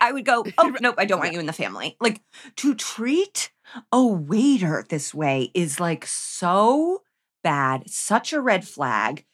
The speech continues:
Speaker 1: calls him the help.
Speaker 2: Because he's mean to him even before, right? Because first
Speaker 1: Yes.
Speaker 2: what happens is Darcy and Thomas are talking in the room, and the caterator comes in and is like, "Oh, I'm in the wrong space." And the guy's like, "Get out of here," basically. He's like, Thomas is livid that the guy would even be in a room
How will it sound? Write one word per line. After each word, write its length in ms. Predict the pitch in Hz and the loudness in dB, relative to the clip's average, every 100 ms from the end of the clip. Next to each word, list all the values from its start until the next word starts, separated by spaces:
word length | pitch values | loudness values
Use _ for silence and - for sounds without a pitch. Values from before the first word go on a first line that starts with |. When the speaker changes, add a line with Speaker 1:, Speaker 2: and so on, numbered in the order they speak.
| - - 233 _ | -20 -18 -18 _
Speaker 1:
calls 400 | - 214 247 254 | 4 6 6 2
him 140 | 294 | 0
the 80 | 277 | 0
help. 460 | 247 185 147 143 - - | -2 0 0 0 -6 -8
Speaker 2:
Because 220 | 254 311 | -2 2
he's 140 | 311 | 2
mean 280 | 226 285 381 | 2 2 0
to 80 | 392 | 2
him 200 | 349 262 247 | 2 2 2
even 280 | 269 254 | 4 4
before, 460 | 220 196 - 277 143 | 2 0 2 6 6
right? 180 | 170 196 | 6 2
Because 180 | 220 202 | -2 -2
first 240 | - 339 | 4 4
Speaker 1:
Yes. 40 | - | 4
Speaker 2:
what 80 | 330 | 2
happens 260 | 196 185 | 0 -2
is 140 | 175 - - - _ | -6 -6 -16 -20 _
Darcy 280 | - 233 - | 4 4 4
and 60 | 427 | 0
Thomas 220 | 381 - | 0 2
are 60 | 202 | -2
talking 400 | - 220 208 180 | 4 4 4 -4
in 60 | |
the 80 | 143 | -2
room, 320 | 165 202 135 - - | 2 2 0 -6 -8
and 120 | 190 202 | -2 2
the 120 | 175 143 | 0 -2
caterator 440 | - 285 330 247 202 | 0 2 6 6 4
comes 240 | 226 202 | 0 0
in 80 | 190 | 0
and 80 | 175 | 0
is 80 | |
like, 180 | 170 165 - _ - | -2 -2 -8 _ 4
"Oh, 240 | 247 233 | 8 8
I'm 100 | 196 | 6
in 40 | 196 | 2
the 80 | 185 | 2
wrong 220 | 185 165 | 2 2
space." 320 | - 233 202 | 0 2 2
And 80 | 185 | 2
the 60 | |
guy's 120 | 175 175 | 0 0
like, 140 | - - - _ 135 | -2 -8 -20 _ 0
"Get 200 | 240 240 | 4 6
out 180 | 214 196 | 4 2
of 60 | |
here," 120 | 196 | -2
basically. 340 | 143 151 151 151 | -4 -6 -6 -6
He's 120 | 175 | -2
like, 100 | 170 - - | -2 -4 -14
Thomas 320 | - 214 226 220 | 0 2 2 0
is 120 | 139 | -2
livid 380 | 147 208 180 151 | 4 6 6 0
that 100 | 156 | -4
the 60 | 160 | 0
guy 220 | 170 180 | 2 4
would 100 | 175 | 2
even 200 | 175 151 | -2 -6
be 360 | 117 151 175 170 | -10 -10 -4 -2
in 60 | |
a 100 | 151 | -2
room 680 | 131 123 147 160 147 131 123 | -4 -6 -4 -2 -2 -4 -8